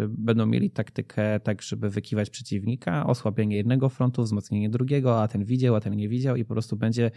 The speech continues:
to teraz, tak mi się wydaje, bo już jesteśmy miesiąc po rozpoczęciu wojny, będzie to po prostu jakaś walka opo-, po-, pozycyjna, pozycyjno-manewrowa i po prostu będą się tak, e, walić i zmieniać, no bo nato nie wleci.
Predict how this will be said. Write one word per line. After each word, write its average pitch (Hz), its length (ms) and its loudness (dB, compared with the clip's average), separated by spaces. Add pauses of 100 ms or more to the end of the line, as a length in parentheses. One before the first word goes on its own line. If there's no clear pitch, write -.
(220)
to 110 100 -4
teraz, 107 400 0
tak - 200 -2
mi 127 60 2
się 117 140 2
wydaje, 107 380 0
bo 110 120 -6
już 101 120 -4
jesteśmy - 300 -8
miesiąc 110 420 0
po 107 120 -4
rozpoczęciu 101 500 -6
wojny, 110 240 0
będzie 101 160 -2
to 104 100 -4
po 101 60 -2
prostu 101 160 -10
jakaś 95 180 -6
walka 104 260 -2
opo-, 98 380 -6 (120)
po-, 117 200 4
pozycyjna, 135 720 4 (720)
pozycyjno-manewrowa 123 1080 4
i 185 100 -2
po 185 100 -2
prostu 151 240 -2
będą 151 140 2
się - 100 -8
tak, 147 140 -2 (200)
e, 139 400 -4
walić 123 400 0
i 139 360 -4
zmieniać, 113 420 0
no 107 80 -2
bo - 120 0
nato 131 260 4
nie 107 140 4
wleci. 104 440 0